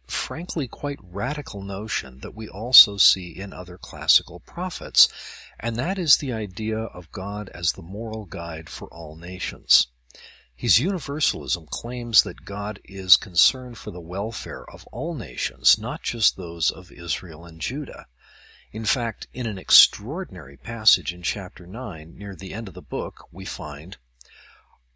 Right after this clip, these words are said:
"Are you not like the Ethiopians to me,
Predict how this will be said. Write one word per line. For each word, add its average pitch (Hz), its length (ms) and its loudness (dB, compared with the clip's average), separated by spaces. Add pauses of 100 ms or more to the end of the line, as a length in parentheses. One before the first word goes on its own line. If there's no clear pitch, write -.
"Are 92 160 0
you 107 160 -2
not 117 280 -2
like 104 260 -4
the 107 240 -4
Ethiopians 113 800 -2
to 139 120 -6
me, 143 340 -6